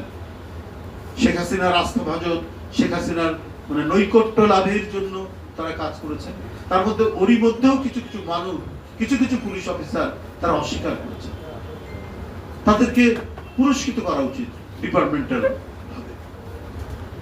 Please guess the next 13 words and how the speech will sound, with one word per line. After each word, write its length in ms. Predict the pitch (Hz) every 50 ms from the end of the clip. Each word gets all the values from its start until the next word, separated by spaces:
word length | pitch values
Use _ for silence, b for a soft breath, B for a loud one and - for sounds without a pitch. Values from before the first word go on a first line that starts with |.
| - - - - - - - - - - - - - - - - 143
যে 60 | 165 170
তারা 440 | 175 180 180 190 180 170 165 - - - - - - - - - - - - -
ওরই 200 | 190 - 220 220
মধ্যে 300 | - 196 185 - - 175
শেখ 340 | - - - 196 208 196 -
হাসিনার 440 | 180 - - 233 208 214 214 214 - - - - - - -
ওই 100 | 185 196
হিংস্রতার 800 | 190 240 - 190 196 208 214 - - 220 214 - 214 208 202 190 180
মধ্যেও 460 | 185 196 196 - 214 214 233 - - - - - - - - - - - - - - - - - - - - - - - - - - - - - - - - - - - - - - - - - - - - - - - - - - - - - - - - - - - - - - - - - - - - - - - - - - - - - - - - - - - - - - - - - - -
তারা 140 | 147 151 147
গুম 280 | 123 135 175 185 175 -
করতে 220 | 156 - - - 254
অস্বীকার 400 | 233 233 - - - - - 233